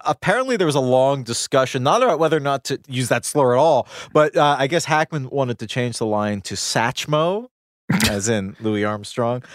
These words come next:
Uh, but I guess Danny Glover agreed with Wes Anderson that Coltrane worked better as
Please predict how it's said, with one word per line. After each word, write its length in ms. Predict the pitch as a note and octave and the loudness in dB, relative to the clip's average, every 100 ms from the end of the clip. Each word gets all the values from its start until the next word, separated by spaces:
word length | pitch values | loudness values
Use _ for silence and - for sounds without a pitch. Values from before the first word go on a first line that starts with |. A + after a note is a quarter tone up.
| - - - | -20 -20 -4
Uh, 480 | B2+ C3 B2+ A#2+ A#2 | 2 4 6 4 2
but 380 | B2+ G#2+ C#3 C3 | -2 2 4 4
I 100 | A#2+ | 2
guess 200 | C3+ C#3+ | 0 0
Danny 220 | C#3 C3 | 0 0
Glover 240 | A#2+ B2 A#2 | 2 2 2
agreed 400 | G#2 G2+ A2+ G#2+ | -2 0 0 0
with 180 | G2+ - | -2 0
Wes 220 | G2+ G2 | -2 0
Anderson 320 | G2+ G2 G#2 | -4 -6 -8
that 160 | F2 - | -8 -6
Coltrane 640 | - G2+ - G#2 F#2+ F2+ | -2 -2 -2 -4 -4 -4
worked 400 | G2 G2 G2 - | -2 0 -2 -4
better 400 | B2 A2+ G2 F2+ | 0 2 2 -2
as 360 | - F#2 F2+ - | -4 -6 -8 -10